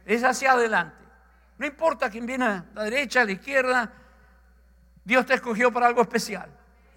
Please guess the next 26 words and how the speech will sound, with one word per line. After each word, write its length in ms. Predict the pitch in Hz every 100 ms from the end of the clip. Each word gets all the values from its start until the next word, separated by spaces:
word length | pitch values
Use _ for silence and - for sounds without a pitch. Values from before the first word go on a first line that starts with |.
| _ - - - -
El 140 | - 220
discípulo 560 | 226 - 294 285 269
es 60 | 247
algo 220 | 262 254
íntimo 420 | 277 247 220 208
con 140 | 190 190
el 100 | 170
Señor. 340 | 180 175 151 - - - - - -
Aleluya. 600 | 214 277 302 320 247 147 - _ _ _ - - - _ _ _
Son 240 | - 294 311
los 140 | 302
que 140 | 277
Dios 220 | 269 294 -
puede 260 | 311 277
contar. 640 | 262 240 254 262 196 - - - - - - - -
Cuando 260 | 262 262
hay 120 | 285 294
una 160 | 294
necesidad, 640 | 262 208 220 233 277 262 220
con 100 | 285
una 200 | 294 285
dificultad, 760 | 220 254 254 247 214 269 185 - - -
pueden 260 | 320 320 294
contar 380 | 285 285 269
con 160 | 233 240
ellos. 300 | 220 175